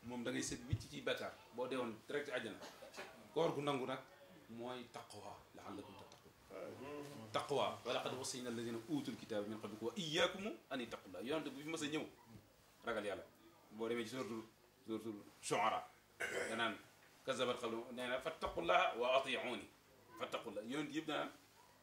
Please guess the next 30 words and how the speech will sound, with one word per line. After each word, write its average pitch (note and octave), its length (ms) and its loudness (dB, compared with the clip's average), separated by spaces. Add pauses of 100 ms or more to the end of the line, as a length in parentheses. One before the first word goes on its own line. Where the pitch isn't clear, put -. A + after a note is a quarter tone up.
(500)
"Inni A3 280 8
rasulun, G#3 420 6 (500)
inni F3+ 320 2
rasulun, F3 440 2 (300)
inni, E3 420 -2 (960)
euh, A#3+ 140 -6
rasulun - 480 0 (640)
amin." D#3+ 360 6 (460)
Lam D3+ 140 6
cay D3+ 120 6
teg, E4 120 0 (500)
"fattaqullaha A#2+ 560 4
wa G2+ 100 2
ati'uni." F2+ 320 -6 (680)
Bu C3 80 0
ne F3+ 140 8
man F3+ 180 8 (1160)
yonent F3+ 280 4
bi F3 160 2
Yàlla F#3 160 12
la, - 240 8 (140)
ragal C#3+ 240 6
leen A#2+ 140 2
Yàlla G2 220 2
rek G#2+ 120 -2
ci - 40 -8
topp. - 120 -10 (480)
Kon E3 140 4 (100)
képp A#3+ 240 -2 (320)
yonent G#3+ 280 4